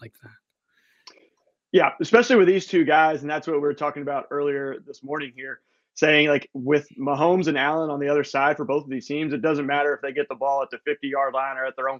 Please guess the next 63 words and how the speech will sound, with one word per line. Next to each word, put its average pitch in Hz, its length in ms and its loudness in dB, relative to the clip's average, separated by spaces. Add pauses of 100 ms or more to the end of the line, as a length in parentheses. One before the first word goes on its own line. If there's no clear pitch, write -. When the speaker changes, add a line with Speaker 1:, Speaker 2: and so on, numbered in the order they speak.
Speaker 2:
five. 127 320 0
It 123 100 -20
seems 147 220 -10
like, 131 160 -4
to 131 80 -8
your 139 60 -6
point, 165 240 -6 (260)
that 143 160 -2
they're 156 140 4
just 151 200 0
gonna 151 160 0
go 131 220 0
down 139 240 0
and 131 80 -4
they're 139 120 -2
gonna 135 120 -2
score 147 320 0
no 127 100 -2
matter 131 220 0
where 131 240 0
they 127 140 -2
get 123 160 -4
the 120 60 -2
ball, 110 240 -2
especially 156 420 0
as 143 80 0
we 147 80 0
got 135 180 0
into 131 160 -4
the 117 160 -8
end 120 100 -8
of 120 100 -10
that 113 120 -10
game. 117 320 -8 (400)
But 143 140 4
deciding 170 340 6
to 165 80 2
punt 170 260 -2
there, 160 400 4
fourth 156 220 -6
and 139 180 -6
one, 156 260 -4
you've 143 100 -2
got 165 180 2
Josh 156 260 0
Allen, 143 280 -4
too, 147 160 -6
who's, 131 160 -6
what, 135 160 -6 (340)
six - 240 -10
four, 156 340 -2
two 151 140 0
hundred 147 240 -2
and 135 240 -8
twenty-five 139 540 -2
pounds, 131 280 -4
or 139 140 0
whatever, 147 320 2
like, 123 200 -2
perfect 180 460 0
for 160 120 -2
picking 147 340 -2
up 151 140 -4